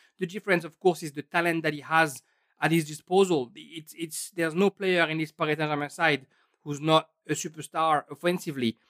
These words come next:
So he can build on this defense, and then he knows that the counter-attack and the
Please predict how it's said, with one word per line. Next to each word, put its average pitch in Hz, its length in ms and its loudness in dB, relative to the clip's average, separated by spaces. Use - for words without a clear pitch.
So 139 280 2
he 156 200 -2
can 185 460 0
build 185 320 -2
on 180 180 2
this 165 160 -4
defense, 160 580 -2
and 143 140 -8
then 156 140 4
he 156 80 4
knows 160 400 2
that 143 280 0
the 135 80 -10
counter-attack 147 800 -2
and 156 260 2
the 147 220 2